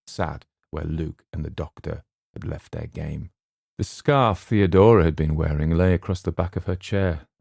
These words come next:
"I can take care of that too," Eleanor thought, her maid's pathetic finery, and put one end of it between her teeth and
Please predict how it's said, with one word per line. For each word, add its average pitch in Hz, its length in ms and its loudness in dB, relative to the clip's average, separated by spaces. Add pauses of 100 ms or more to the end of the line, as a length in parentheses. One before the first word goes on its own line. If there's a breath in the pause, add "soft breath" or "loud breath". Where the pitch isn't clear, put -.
"I 92 200 -2
can 156 180 -6
take - 280 -6
care 107 260 -4
of 95 100 -6
that 107 240 -2 (100)
too," 117 500 -2
Eleanor 78 340 -4
thought, 76 360 -6 (340 soft breath)
her 82 100 -2
maid's 85 540 0
pathetic - 640 -8
finery, 85 720 -4 (480)
and 90 120 -6
put - 120 -4
one 85 160 0
end 80 180 -2
of 76 80 -6
it - 140 -8
between 80 300 -8
her 76 80 -8
teeth 80 380 -8
and 73 120 -10